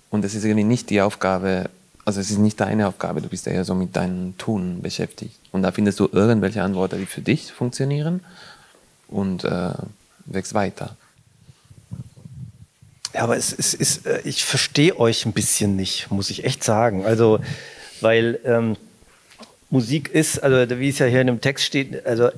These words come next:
Speaker 2: Erhalt und Erfindung. Es ist immer irgendwas neu und es wird immer etwas wieder aufgeführt. Also deswegen jetzt einfach zu sagen, jetzt ich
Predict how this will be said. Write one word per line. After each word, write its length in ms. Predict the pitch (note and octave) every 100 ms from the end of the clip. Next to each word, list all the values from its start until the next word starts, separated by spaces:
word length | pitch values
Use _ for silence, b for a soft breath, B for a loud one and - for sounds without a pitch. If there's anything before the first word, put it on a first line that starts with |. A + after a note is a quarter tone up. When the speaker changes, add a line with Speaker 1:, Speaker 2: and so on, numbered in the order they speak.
| -
Speaker 2:
Erhalt 560 | A#2+ A2 A#2+ D#3+ F3+ C3
und 160 | C3+
Erfindung. 720 | B2+ - C3 C3 A2+ F2+ E2 - - - - -
Es 120 | - D3
ist 160 | -
immer 260 | E3 F#3+ D3+
irgendwas 420 | C#3+ D3+ B2+ -
neu 340 | B2 B2+ F#3
und 140 | D#3 C#3+
es 160 | C#3+
wird 160 | D3 D3+
immer 300 | D3 D#3+ C#3
etwas 320 | C3+ C3 -
wieder 260 | B2+ C3+ B2
aufgeführt. 760 | A2+ - A#2 - F#2 F2+ - B B B B
Also 360 | B2 C3+ B2 A2+ B -
deswegen 320 | C3+ D#3+ C#3+
jetzt 140 | C#3+ -
einfach 300 | B2 D3+ -
zu 120 | C#3
sagen, 540 | A2+ G#2+ C3 C#3 C#3
jetzt 260 | C3 - -
ich 160 | -